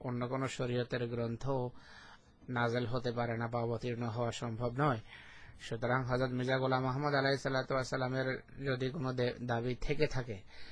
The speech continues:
তা-, তাহলে তার দাবি সম্পূর্ণভাবে মোহাম্মদ রাসূলুল্লাহর দাসত্বে এবং তার কল্যাণে,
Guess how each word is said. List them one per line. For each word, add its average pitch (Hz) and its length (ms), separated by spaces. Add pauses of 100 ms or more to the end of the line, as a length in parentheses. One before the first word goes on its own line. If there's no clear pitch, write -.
(220)
তা-, - 300
তাহলে 127 320
তার 123 320
দাবি 120 260
সম্পূর্ণভাবে 131 680
মোহাম্মদ 127 440
রাসূলুল্লাহর 123 480
দাসত্বে 143 540
এবং 143 260
তার 127 260
কল্যাণে, 117 640